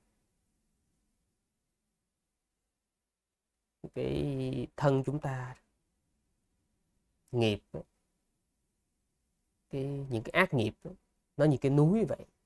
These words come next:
nha, nó như cái núi vậy. Còn những cái thiện nghiệp của chúng ta đó, nó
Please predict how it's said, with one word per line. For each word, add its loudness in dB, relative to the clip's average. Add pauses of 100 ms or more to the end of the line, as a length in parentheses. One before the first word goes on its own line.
(560)
nha, -2
nó 0
như 4
cái -2
núi 0
vậy. -6 (2000)
Còn 10
những -2
cái 0
thiện 2
nghiệp 8
của -2
chúng 0
ta 6
đó, -8 (120)
nó 2